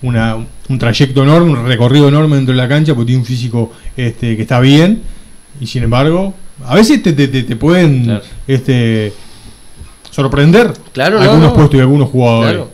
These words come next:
Speaker 1: De repente, yo qué sé, hay montones de jugadores en el fútbol profesional de que jugaron toda la vida de repente de nueve y terminaron siendo
Speaker 3: Sí, sí.
Speaker 1: excelentes zagueros.
Speaker 2: Claro.
Speaker 1: No sé. Eh,
Speaker 3: No,
Speaker 1: y después
Speaker 3: Godín,
Speaker 1: arriba
Speaker 3: Godín arrancó de nueve.
Speaker 1: Sí, por
Speaker 3: Godín,
Speaker 1: eso.
Speaker 3: Godín en la formativa era
Speaker 1: Por
Speaker 3: nueve.
Speaker 1: eso, y terminó jugando de zaguero.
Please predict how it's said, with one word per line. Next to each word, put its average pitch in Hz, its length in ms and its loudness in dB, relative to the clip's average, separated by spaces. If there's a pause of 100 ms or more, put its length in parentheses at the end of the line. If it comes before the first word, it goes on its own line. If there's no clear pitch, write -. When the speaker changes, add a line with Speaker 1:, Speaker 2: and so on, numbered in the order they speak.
Speaker 1:
De 123 100 -6
repente, 147 680 2
yo 156 140 -4
qué 156 80 -4
sé, - 140 -4
hay 139 80 2
montones 160 520 0
de 147 60 2
jugadores 139 600 2 (240)
en 127 100 -8
el 123 100 -2
fútbol 147 360 0
profesional 127 760 -2
de 147 80 -2
que 120 100 -12
jugaron 135 360 -4
toda 131 120 -4
la 127 80 -4
vida 131 220 0
de 127 60 -2
repente 120 380 -6
de 117 120 -2
nueve 233 400 2
y 139 180 2
terminaron 127 460 -2
siendo 139 280 -4
Speaker 3:
Sí, 160 80 0
sí. - 120 -6
Speaker 1:
excelentes 151 300 -2
zagueros. 139 380 0
Speaker 2:
Claro. 101 180 -8 (180)
Speaker 1:
No 139 80 -4
sé. 165 260 0 (480)
Eh, 123 640 0 (120)
Speaker 3:
No, 131 200 -4
Speaker 1:
y 151 40 6
después 226 360 2
Speaker 3:
Godín, 160 160 0
Speaker 1:
arriba 202 160 4
Speaker 3:
Godín 254 120 4
arrancó 147 300 -2
de 127 80 -2
nueve. 139 360 -4
Speaker 1:
Sí, 185 260 2
por 139 160 -2
Speaker 3:
Godín, 117 100 2 (100)
Speaker 1:
eso. 143 120 -2
Speaker 3:
Godín 123 400 -4
en 131 80 -2
la 127 140 -2
formativa 123 520 -6
era - 100 0
Speaker 1:
Por 175 100 2
Speaker 3:
nueve. 202 160 4
Speaker 1:
eso, 113 280 -2
y 135 380 0
terminó 147 300 2
jugando 147 320 0
de 135 80 -2
zaguero. 139 360 -2